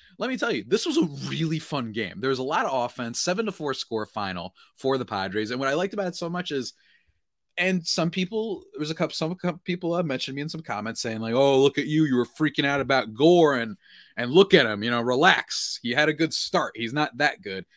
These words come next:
He goes four and two thirds in this game, giving up three earned runs, uh, on seven hits. The more concerning thing was he walked four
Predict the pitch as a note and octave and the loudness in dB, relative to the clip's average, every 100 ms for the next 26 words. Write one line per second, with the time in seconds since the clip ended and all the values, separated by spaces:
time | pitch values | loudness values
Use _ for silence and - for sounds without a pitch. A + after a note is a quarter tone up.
0 | _ - B2+ A#2+ D#3+ E3+ E3 C#3+ D3 C3 | _ -2 0 0 0 0 -2 0 0 0
1 | A#2+ A#2 - A#2 G#2 G#2+ G#2+ F#2+ _ A2+ | -2 -6 -4 -6 -4 -6 -8 -10 _ -6
2 | B2+ A2+ G#2 G2 G#2 G2 F2+ - - _ | -4 -4 -8 -8 -8 -6 -8 -8 -10 _
3 | _ - F#2 G2 F#2+ - G2 F#2 G#2 F#2+ | _ -10 -8 -8 -6 -4 -4 -6 -6 -6
4 | - - G#2 G#2+ A2 - G3 F3 D#3+ C3 | -6 -8 -8 -8 -8 -4 -2 0 0 0
5 | A2+ A2 G#2 - - A2+ F#2+ E2+ | -2 -2 -4 -6 -8 -4 -4 -6